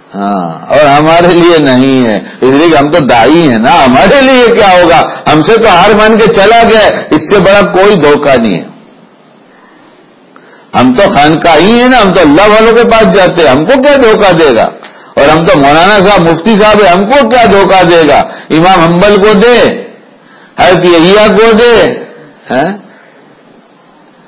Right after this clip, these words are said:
اور کل ان لوگوں کو سنایا تھا کہ نبی کریم صلی اللہ علیہ وسلم کے ساتھ جو باتیں ہوئی شیطان کی، تو اس نے کہا، نہیں، آپ تو معصوم ہیں،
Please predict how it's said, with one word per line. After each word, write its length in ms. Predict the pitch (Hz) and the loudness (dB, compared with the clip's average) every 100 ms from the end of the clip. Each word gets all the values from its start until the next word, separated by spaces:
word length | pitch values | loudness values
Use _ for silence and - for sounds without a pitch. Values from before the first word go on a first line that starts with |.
| _ _ | _ _
اور 160 | - 135 - | -4 -4 0
کل 240 | 185 175 120 - - - - | 0 0 -2 -8 -20 -20 -6
ان 200 | 143 151 | -2 2
لوگوں 220 | 160 185 | 2 2
کو 60 | 185 | 0
سنایا 420 | 143 160 185 214 | 0 0 2 0
تھا 260 | 214 202 180 | 2 2 2
کہ 60 | |
نبی 440 | 156 156 165 185 160 | 0 0 0 0 0
کریم 360 | 170 180 202 | 0 2 2
صلی 100 | 175 | 2
اللہ 160 | 175 156 | 0 0
علیہ 20 | |
وسلم 180 | 170 170 | 0 0
کے 80 | 160 147 | 0 0
ساتھ 360 | 143 175 208 - - - - - | 0 2 0 -4 -12 -20 -16 -10
جو 580 | 123 170 180 151 113 - - - - | -2 0 2 2 0 -2 -12 -20 -8
باتیں 520 | 202 - 170 226 226 | -2 0 0 0 2
ہوئی 520 | 196 202 208 165 151 - | 2 2 2 0 -2 -2
شیطان 580 | 165 165 175 180 143 131 | -2 0 0 0 0 0
کی، 240 | 143 170 240 - - - _ _ _ _ _ _ _ _ _ | 0 2 0 -6 -18 -20 _ _ _ _ _ _ _ _ _
تو 80 | 147 | 0
اس 240 | 147 147 | 0 0
نے 140 | 160 170 | -2 0
کہا، 280 | 156 156 170 | 0 0 0
نہیں، 360 | 147 143 156 131 | 0 0 0 0
آپ 340 | 123 120 - | 0 -2 -4
تو 80 | 123 | -4
معصوم 560 | 101 98 - 117 110 | -2 -4 -4 -4 -2
ہیں، 160 | 95 | -4